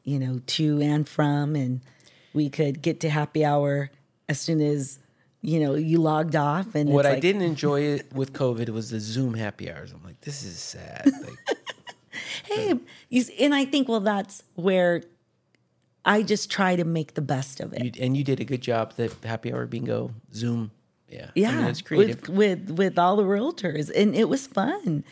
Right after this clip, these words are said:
Speaker 1: 'cause some of these people we're, I'm sorry, were in their home alone. They had nobody else there.
Speaker 2: Right.
Speaker 1: And so it's like, how do we create a space to include people when we can't go anywhere?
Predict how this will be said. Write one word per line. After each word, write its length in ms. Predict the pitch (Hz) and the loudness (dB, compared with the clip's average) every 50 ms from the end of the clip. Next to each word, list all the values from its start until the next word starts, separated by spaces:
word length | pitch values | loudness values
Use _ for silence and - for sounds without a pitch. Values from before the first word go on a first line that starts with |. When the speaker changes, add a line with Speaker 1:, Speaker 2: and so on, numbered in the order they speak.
| - - - - - | -18 -20 -20 -16 -2
Speaker 1:
'cause 160 | - 330 302 - | 0 0 0 2
some 140 | - 285 277 | 2 0 2
of 80 | 294 | 2
these 200 | 294 285 277 - | 2 0 0 -2
people 440 | - - 262 254 247 - 277 269 254 | -2 -2 -2 -2 0 2 2 2 2
we're, 640 | 214 - - 185 185 214 214 214 214 220 233 226 226 - _ _ - - - - | 0 -2 -2 -2 0 2 2 2 2 2 0 -2 -4 -10 _ _ -14 -14 -10 -6
I'm 120 | - 147 175 | -4 -2 0
sorry, 220 | - 202 165 156 | 0 2 2 2
were 300 | 165 165 156 180 180 185 | 2 2 2 2 2 2
in 240 | - - 170 185 175 | 2 2 0 2 2
their 140 | 156 147 151 | 2 0 0
home 480 | - - 208 214 214 170 160 165 156 - _ _ _ _ _ | 0 0 2 2 2 2 0 -2 -4 -6 _ _ _ _ _
alone. 500 | 143 160 156 175 196 208 175 147 139 - | 0 2 4 4 4 4 4 2 2 2
They 120 | - 156 151 | 2 2 0
had 540 | 139 147 156 170 185 202 190 - 135 143 - - - - _ _ - | -2 -2 0 0 0 0 -2 -4 -6 -8 -10 -14 -20 -20 _ _ 0
nobody 420 | 170 170 160 139 156 139 143 143 | 2 2 4 2 2 0 0 0
else 280 | 131 131 127 127 131 - | 0 -2 -2 -4 -6 -6
there. 320 | - - 85 58 50 - - - - _ - | -6 -6 -6 -6 -8 -10 -14 -18 -20 _ -12
Speaker 2:
Right. 260 | - 50 50 - - - _ _ _ _ | -10 -8 -8 -10 -12 -16 _ _ _ _
Speaker 1:
And 240 | - 170 170 170 165 | 0 2 4 4 2
so 560 | - - - 185 175 170 165 160 160 156 147 - - - _ _ _ | 0 0 2 2 4 4 4 4 2 0 -2 -4 -10 -20 _ _ _
it's 100 | _ - | _ 0
like, 160 | 190 175 - | 0 0 2
how 340 | 180 185 190 196 202 208 214 | 2 4 4 6 6 4 4
do 180 | 202 190 202 185 | 2 2 0 0
we 160 | 175 185 165 | 0 0 -2
create 400 | - - - 180 175 165 156 151 | -2 -2 0 0 2 2 2 2
a 80 | 151 | 0
space 800 | 151 - - - - - 170 160 147 135 135 160 - - - - - _ _ _ _ _ _ _ _ _ | 0 -2 -4 -4 0 0 2 2 2 0 0 -2 -4 -6 -8 -10 -12 _ _ _ _ _ _ _ _ _
to 180 | - - 196 175 | -4 -2 0 2
include 560 | 165 165 156 - - - 233 240 233 214 220 - | 2 2 0 -2 0 2 4 4 4 2 0 -4
people 560 | - - 151 139 135 - 135 127 127 131 139 - _ _ _ _ _ _ _ - | -6 -4 -4 -4 -2 -4 -6 -6 -6 -6 -8 -8 _ _ _ _ _ _ _ -6
when 480 | - 156 165 170 160 156 156 143 143 143 | -2 0 2 2 2 2 0 0 -2 -2
we 140 | 165 156 | -2 -2
can't 460 | 135 - - 185 170 156 - 185 156 - | -4 -2 -2 0 0 0 0 -4 -4 -2
go 240 | 165 165 165 175 | 0 0 2 2
anywhere? 560 | 175 165 156 147 143 143 139 139 139 143 147 | 2 2 2 0 0 0 -2 -2 -2 -4 -6